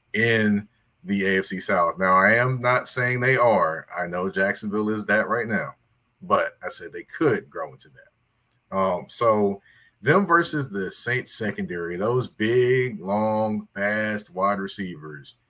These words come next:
versus the Saints secondary. Does that give you a little trepidation? Uh, even though, you know, the Saints, uh, I mean, the, the, the Colts don't necessarily,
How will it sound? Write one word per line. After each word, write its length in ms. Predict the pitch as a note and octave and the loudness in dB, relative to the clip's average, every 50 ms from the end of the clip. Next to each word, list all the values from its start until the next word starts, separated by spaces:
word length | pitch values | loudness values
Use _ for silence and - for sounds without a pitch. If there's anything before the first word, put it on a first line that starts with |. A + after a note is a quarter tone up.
| _ _ _ _ _ - | _ _ _ _ _ 0
versus 340 | G2 G#2 G3 G#2+ G#2 F2+ | 2 2 2 2 -2 -8
the 100 | D#2+ E2 | -8 -10
Saints 340 | - - G2+ G2 F#2 C#2+ - | -12 -8 -8 -8 -8 -8 -10
secondary. 520 | - F#2+ F2 - F2 D#2 D#2 D#2 D#2 D#2+ D#2+ | -10 -10 -10 -12 -14 -14 -12 -12 -12 -8 -6
Does 160 | F#2 A#2 C#3 | -2 2 4
that 220 | F#3+ G#3+ G#3 E3 | 4 4 4 4
give 180 | F#3 G3+ F#3+ F3+ | 2 0 2 2
you 160 | F#3 F3 E3 | 2 2 4
a 20 | |
little 220 | D#3+ D#3+ D#3 D3+ C#3+ | 4 2 2 0 2
trepidation? 840 | - D#3+ D3+ D3 C#3+ B2+ C3 C3+ C#3+ C#3+ C3+ - C3 C3 C3 C3 - _ - - - - - - | 2 2 2 2 2 0 0 2 2 0 0 -2 -2 -2 -2 -4 -4 _ -16 -20 -20 -16 -6 0
Uh, 160 | A2 A2+ A#2 B2+ | 2 2 4 4
even 220 | D#3 F3 F3 D#3+ | 2 2 2 4
though, 300 | D3 C#3+ C#3+ C#3 C#3 C#3 | 4 6 6 6 4 4
you 100 | C#3 C3+ | 2 0
know, 160 | B2+ B2 A#2+ | 0 0 -2
the 120 | A2+ A2+ G#2 | -2 -2 -4
Saints, 520 | - - B2 A#2+ - D2 - - - G2 | -6 -4 -6 -4 -4 -6 -8 -10 -10 -6
uh, 160 | G#2 G2+ F#2+ | -4 -4 -4
I 40 | - | -4
mean, 160 | G#2 A2+ G#2+ | -4 -4 -4
the, 200 | G2+ F#2+ F#2 - - | -4 -4 -4 -6 -6
the, 180 | G2 G2 F2+ - _ - | -8 -10 -10 -10 _ -20
the 80 | F2 | -12
Colts 540 | - - A#2+ B2 - - - - - - - _ _ _ _ _ _ _ _ | -6 -2 0 0 0 -2 -4 -8 -10 -12 -14 _ _ _ _ _ _ _ _
don't 200 | A2 A#2 A#2+ A#2+ | 0 0 2 0
necessarily, 720 | A#2 - - A#2+ A2+ A#2 A2+ A2+ A2+ G#2+ G#2+ G#2 G2+ G2+ | -2 -4 -4 -2 -2 -2 -2 -2 -2 0 0 0 0 -2